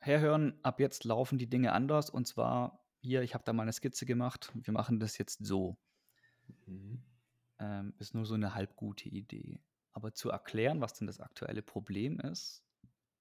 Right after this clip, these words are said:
Speaker 1: und, ähm, 'ne Lösung vorzuschlagen mit der Bitte um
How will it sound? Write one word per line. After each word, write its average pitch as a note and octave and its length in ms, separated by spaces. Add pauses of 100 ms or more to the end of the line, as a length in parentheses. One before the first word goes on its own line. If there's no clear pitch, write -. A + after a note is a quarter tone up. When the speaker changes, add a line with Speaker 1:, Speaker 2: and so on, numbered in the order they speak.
(100)
Speaker 1:
und, G#2+ 520 (360)
ähm, G2+ 440 (720)
'ne A2 160
Lösung B2 520 (180)
vorzuschlagen B2 1500
mit A2+ 180
der G#2 80
Bitte - 320
um G2+ 460